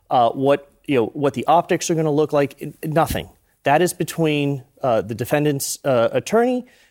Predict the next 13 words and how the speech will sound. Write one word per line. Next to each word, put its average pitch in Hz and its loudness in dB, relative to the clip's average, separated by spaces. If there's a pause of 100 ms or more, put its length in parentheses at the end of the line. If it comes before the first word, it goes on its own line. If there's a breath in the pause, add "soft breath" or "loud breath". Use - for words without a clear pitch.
(160 soft breath)
it's 135 -2
between 131 -4
the 117 -6
D 131 0
A's 175 2
office, 160 0 (240 soft breath)
the 123 -2
court 151 2
officers, 143 0 (280 soft breath)
not 123 0
the 127 -2
Secret 110 -2
Service. - -4